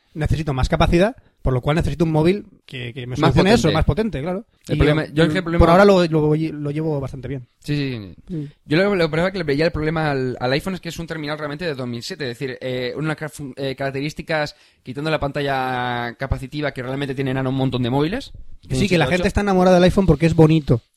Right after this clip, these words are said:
Speaker 2: Porque, sí, sí, me
Speaker 1: Es
Speaker 2: parece,
Speaker 1: bonito.
Speaker 2: me parece muy bien, la interfaz es muy chulo, pero el problema es que, eh, dame realmente las funcionalidades que tengo en ot-, cualquier otro móvil del mercado, mucho más barato,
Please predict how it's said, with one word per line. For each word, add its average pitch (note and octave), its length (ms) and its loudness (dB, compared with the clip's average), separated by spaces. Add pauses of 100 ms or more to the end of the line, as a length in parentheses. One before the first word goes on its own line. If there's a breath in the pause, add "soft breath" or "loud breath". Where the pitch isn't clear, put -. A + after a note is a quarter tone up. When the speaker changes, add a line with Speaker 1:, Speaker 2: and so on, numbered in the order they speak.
Speaker 2:
Porque, - 240 -2
sí, A#3+ 260 -2
sí, A3 180 -2
me - 80 0
Speaker 1:
Es G3 40 0
Speaker 2:
parece, A#3 220 4
Speaker 1:
bonito. B3+ 180 4
Speaker 2:
me C4+ 80 6
parece - 240 4
muy G#3 140 4
bien, A3+ 140 0
la F3+ 80 -2
interfaz D#3+ 340 -4
es B3+ 80 -2
muy G3+ 140 0
chulo, A#3 260 0
pero C#3 300 2
el C#3+ 100 -2
problema F3+ 300 -2
es G#3+ 80 -8
que, D#3 240 -6
eh, C3 420 -4
dame F#3+ 540 -4
realmente D3+ 320 -6
las F3+ 100 -6
funcionalidades D3 420 -6
que D3+ 80 -8
tengo D#3+ 160 -6
en C3+ 60 -4
ot-, C3+ 180 -10
cualquier C3 260 -6
otro E3+ 140 -4
móvil E3 400 -2 (140)
del C3+ 140 -6
mercado, C#3+ 420 -6
mucho D3 240 -6
más C3 100 -6
barato, C#3+ 360 -4